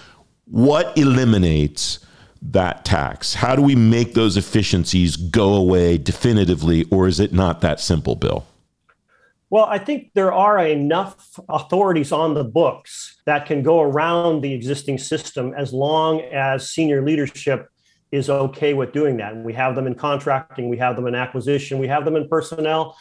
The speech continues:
Speaker 2: and frankly, some type of budget flexibility is what's needed, uh, next. But, but you, the, the, the,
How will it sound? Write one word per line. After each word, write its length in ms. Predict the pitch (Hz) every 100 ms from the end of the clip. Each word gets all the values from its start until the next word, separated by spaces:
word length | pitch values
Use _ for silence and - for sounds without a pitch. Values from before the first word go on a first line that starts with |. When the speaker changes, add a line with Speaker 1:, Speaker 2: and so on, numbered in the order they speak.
| _
Speaker 2:
and 100 | -
frankly, 760 | 151 180 180 180 180 170 170 - -
some 240 | - 165
type 180 | 165 160
of 120 | 139
budget 340 | 151 160 147 -
flexibility 640 | 139 139 123 139 135 131
is 80 | 123 127
what's 240 | 131 131
needed, 440 | 131 131 131 123 110
uh, 80 | 127
next. 560 | 123 135 104 - - _ _ - - _
But, 280 | - 160 -
but 280 | 170 160 -
you, 160 | 170 - - -
the, 160 | 190 214
the, 180 | 185 185
the, 200 | 180